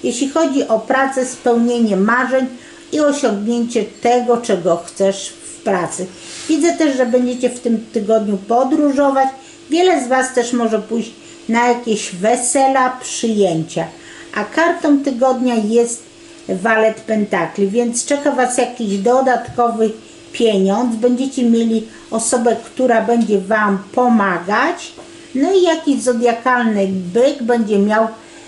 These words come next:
e, na was, e, jakiś wpływ.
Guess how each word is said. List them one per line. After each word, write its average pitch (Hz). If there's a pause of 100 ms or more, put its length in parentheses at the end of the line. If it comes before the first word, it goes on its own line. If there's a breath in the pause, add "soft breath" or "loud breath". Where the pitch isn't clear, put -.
e, 202 (580)
na 196
was, 220 (640)
e, 196
jakiś 226
wpływ. 156